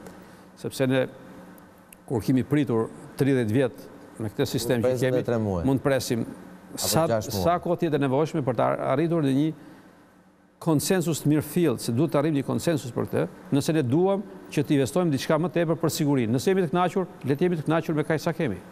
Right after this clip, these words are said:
Speaker 2: A jeni ndjeni, siç jam unë, që kjo ide mund të ketë qenë pjesë e një përplasje në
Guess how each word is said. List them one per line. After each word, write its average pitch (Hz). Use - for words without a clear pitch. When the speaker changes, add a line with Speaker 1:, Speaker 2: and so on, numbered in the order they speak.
Speaker 2:
A 110
jeni 165
ndjeni, 151
siç -
jam 131
unë, 139
që 120
kjo 151
ide 143
mund 139
të 143
ketë 127
qenë 139
pjesë 147
e 135
një 127
përplasje 135
në 104